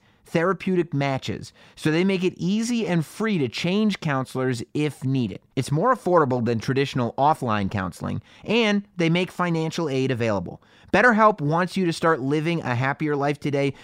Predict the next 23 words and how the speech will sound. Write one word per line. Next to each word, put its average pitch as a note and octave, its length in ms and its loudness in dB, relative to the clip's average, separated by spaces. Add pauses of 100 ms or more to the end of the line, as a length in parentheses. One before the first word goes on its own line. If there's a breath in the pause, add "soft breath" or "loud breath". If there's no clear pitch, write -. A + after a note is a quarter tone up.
(140 loud breath)
You F#3+ 160 4
can G#3+ 180 2
check - 360 -2
the A3 100 2
website G3+ 520 0
yourself E3+ 580 2
and C#3+ 220 0
read E3+ 220 0
the F3 60 0
testimonials C3+ 880 0 (240 loud breath)
that A#2+ 100 0
are A#2 60 2
posted B2 600 -4
daily. F#2+ 400 -4 (300 loud breath)
Visit E3+ 480 4
betterhelp G3+ 680 2
dot D3 340 2
com A#2+ 360 0
slash B2+ 420 -2
not B2+ 380 4
sam. A#2+ 440 -4 (320 loud breath)
That's D3+ 220 2
better, G#3 540 4